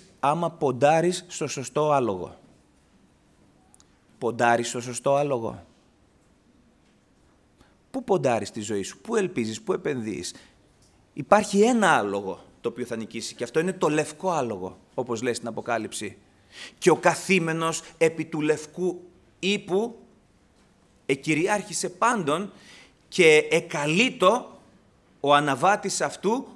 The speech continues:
πιστός και αληθινός». Πιστός σε ποιον; Σε σένα. Μην νομίζετε ότι καλούμαστε εμείς μόνο να είμαστε πιστοί σε εκείνον.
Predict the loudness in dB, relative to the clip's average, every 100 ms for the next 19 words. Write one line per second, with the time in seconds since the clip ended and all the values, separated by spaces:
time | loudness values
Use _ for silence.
0 | -20 _ _ _ _ -10 -4 -4 2 4
1 | 4 0 -6 -12 _ _ -12 -10 -10 -12
2 | -10 -10 -10 -14 -16 -18 _ _ _ _
3 | _ _ -20 -20 _ _ _ _ _ _
4 | _ _ _ _ _ _ _ _ _ _
5 | _ _ _ _ -4 -4 0 0 0 -2
6 | 0 0 2 0 2 -2 -8 -18 _ -10
7 | -4 -2 0 -2 -2 -8 -14 _ _ _
8 | _ _ _ _ _ _ _ -4 0 2
9 | 2 2 0 2 4 4 4 4 6 6
10 | 4 4 6 6 6 4 4 2 4 2
11 | 2 0 -4 -4 -6 -4 -4 -2 -4 -4
12 | -8